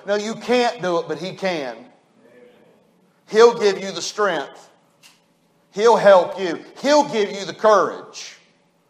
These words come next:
Look, I'm not able. I realize that every day. And you're not able.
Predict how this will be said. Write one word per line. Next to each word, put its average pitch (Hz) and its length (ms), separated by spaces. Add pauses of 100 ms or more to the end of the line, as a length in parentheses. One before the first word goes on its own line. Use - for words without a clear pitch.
(840)
Look, 156 160
I'm 175 160
not 151 200
able. 139 640 (640)
I 139 100
realize 151 480
that 151 120
every 143 220
day. 135 340 (2750)
And 131 100
you're 175 140
not 139 240
able. 113 300